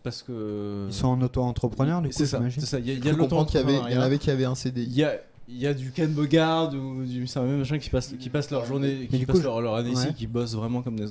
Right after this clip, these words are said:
Speaker 1: comme des salariés.
Speaker 2: Et
Speaker 1: Il y a,
Speaker 2: ceux
Speaker 1: il y a
Speaker 2: qui
Speaker 1: deux
Speaker 2: sont,
Speaker 1: types.
Speaker 2: ceux qui sont en auto-entrepreneur et qui touchent que des revenus publicitaires,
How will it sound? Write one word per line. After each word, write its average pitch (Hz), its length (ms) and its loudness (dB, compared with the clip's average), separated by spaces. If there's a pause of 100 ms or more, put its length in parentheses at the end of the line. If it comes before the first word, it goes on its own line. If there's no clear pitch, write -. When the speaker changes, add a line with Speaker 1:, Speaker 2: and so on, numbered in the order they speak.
(240)
Speaker 1:
comme 110 120 -6
des 104 80 -8
salariés. 117 420 -6 (280)
Speaker 2:
Et 127 40 6
Speaker 1:
Il 123 40 4
y 110 40 2
a, - 20 2
Speaker 2:
ceux 110 80 6
Speaker 1:
il 123 40 4
y 131 40 2
a 127 40 4
Speaker 2:
qui 123 60 2
Speaker 1:
deux 147 80 0
Speaker 2:
sont, 151 80 2
Speaker 1:
types. 139 380 -2
Speaker 2:
ceux - 140 0
qui - 80 -4
sont 143 80 2
en 135 100 2
auto-entrepreneur 135 720 0
et 139 80 0
qui - 140 -6
touchent - 260 -2
que - 80 2
des 131 120 2
revenus 127 300 2
publicitaires, 120 640 -2